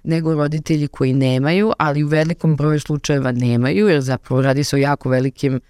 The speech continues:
e, sredstvima koje su neophodna da se obezbede da bi dete ispunilo svoje kapacitete, da bi razvilo svoje kapacitete, da bi moglo da funkcioniše na svakodnevnom nivou.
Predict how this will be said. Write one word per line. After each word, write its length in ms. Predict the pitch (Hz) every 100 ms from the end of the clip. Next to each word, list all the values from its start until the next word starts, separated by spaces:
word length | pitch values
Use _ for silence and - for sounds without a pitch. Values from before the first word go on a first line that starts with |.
| _ _ _
e, 120 | 139 -
sredstvima 520 | - 147 139 170 151
koje 180 | - 135
su 180 | - 143
neophodna 600 | 170 208 175 - 165 156
da 120 | 139
se 160 | - 139
obezbede 640 | 131 151 190 202 214 180
da 120 | 156
bi 120 | 147
dete 400 | 143 170 180 165
ispunilo 460 | 143 - 180 160 139
svoje 200 | - 143
kapacitete, 760 | - 127 - 139 143 170 -
da 180 | 156 123
bi 120 | 123
razvilo 460 | 120 131 175 208 196
svoje 180 | - 175
kapacitete, 760 | 165 - - - 156 151 165
da 100 | 139
bi 120 | 131 135
moglo 260 | 160 180
da 100 | 160
funkcioniše 600 | 143 147 - 139 143 -
na 80 | 139
svakodnevnom 520 | - 135 - 139 139
nivou. 460 | 135 131 135 151